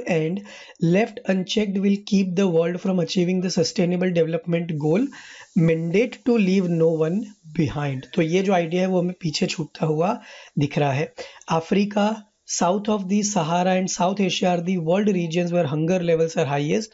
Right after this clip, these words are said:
Hunger in both regions is considered serious। तो इंडिया को साउथ एशिया में मेजर पार्ट कौन सा है? इंडिया है, so इंडिया को सीरियस कैटेगरी में रखा गया है। इंडियन सिनेरियो क्या है? So since two thousand,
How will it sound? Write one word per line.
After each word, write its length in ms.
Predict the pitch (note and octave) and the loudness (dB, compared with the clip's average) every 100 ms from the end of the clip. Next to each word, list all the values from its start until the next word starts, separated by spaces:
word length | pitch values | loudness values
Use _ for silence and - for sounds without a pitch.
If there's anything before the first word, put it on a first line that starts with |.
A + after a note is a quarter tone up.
| - - - _ - | -20 -20 -20 _ -4
Hunger 280 | F3 G3+ A3+ | 0 2 2
in 260 | C4+ G3+ F#3+ | 2 0 0
both 340 | D#3 F#3+ G#3 | 0 0 0
regions 440 | E3+ E3+ D#3+ F3 G3 G3+ | -2 -2 0 0 2 -2
is 100 | F3+ - | -2 -2
considered 640 | D#3 D3+ E3 D3 D3+ E3+ G3+ - _ _ - - | -2 -2 -4 -2 0 0 -2 -8 _ _ -8 -2
serious। 340 | D#3 C#3+ C3 - | 0 0 -4 -2
तो 80 | D#3 | -2
इंडिया 300 | D3+ E3+ E3 | 0 0 0
को 140 | F#3+ | -2
साउथ 300 | - E3 E3 | 0 0 0
एशिया 300 | F3 - F3 | -2 0 0
में 100 | F3 | 0
मेजर 320 | E3 D3+ E3+ | -2 0 0
पार्ट 240 | E3 F3+ - | 0 -6 -2
कौन 240 | E3 D#3+ | -2 -2
सा 140 | - | -2
है? 260 | E3+ F#3 C#4+ - - _ - | -2 -2 -4 -8 -20 _ -2
इंडिया 320 | E3 E3 F3 | 0 2 2
है, 160 | F3+ B3+ | 0 -4
so 160 | B3 F#3+ | -2 0
इंडिया 260 | D#3+ E3 | 0 0
को 140 | E3 G#3+ | 0 -4
सीरियस 460 | - D#3+ E3+ E3+ | -2 0 0 -2
कैटेगरी 460 | E3 D3 D3 C#3+ D3+ | -4 -4 -2 -2 -2
में 120 | G#3 | -2
रखा 240 | E3+ - | -2 -2
गया 180 | C#3 C3+ | -4 -6
है। 100 | C#3+ - - - - _ - | -8 -10 -20 -20 -20 _ -2
इंडियन 340 | A#3 A#3+ C4+ B3 | 2 4 4 2
सिनेरियो 480 | A#3 G#3 G3+ G3+ G3+ | 2 2 4 4 2
क्या 200 | G3 F3 | 0 0
है? 200 | E3+ G3+ _ - _ - - | -2 -8 _ -20 _ -12 0
So 100 | A#3+ | 0
since 360 | - A#3+ C#4 - - | 2 2 2 0 0
two 80 | G#3+ | 0
thousand, 520 | G#3 F#3+ D3+ D3 A3+ | 2 0 0 -4 -6